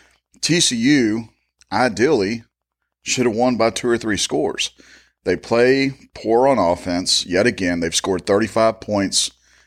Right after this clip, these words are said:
the last two games on offense. We had another tremendously horrible third quarter. Um, whether it's execution, just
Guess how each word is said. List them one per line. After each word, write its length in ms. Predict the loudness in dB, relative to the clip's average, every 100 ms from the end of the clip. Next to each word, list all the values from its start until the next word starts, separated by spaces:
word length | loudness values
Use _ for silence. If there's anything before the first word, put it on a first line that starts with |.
| _
the 100 | -2
last 320 | 2 2 0
two 180 | -2 -2
games 340 | 0 0 -2 -4
on 120 | -4
offense. 580 | -4 -6 -8 -4 -4 -4 _ _ _ _ _ _ _ _ -10
We 100 | -2
had 180 | 0 0
another 560 | 0 2 2 2 0 -4 -20 -20 _ _ _
tremendously 880 | -2 -2 0 0 2 2 0 0 -2
horrible 540 | 0 2 2 2 -2
third 320 | 0 0 0
quarter. 460 | -2 -2 -2 -2 -8 -16 _ _ _ -10
Um, 640 | -6 -4 -6 -8 -12 -14 _ _ _ _
whether 320 | -6 -2 -2
it's 240 | -2 -4 -4 -14 _ _ _ _ _ -4
execution, 1160 | -2 -2 -2 0 0 2 2 2 0 -4 -8 _ _
just 400 | -12 -8 -8 -10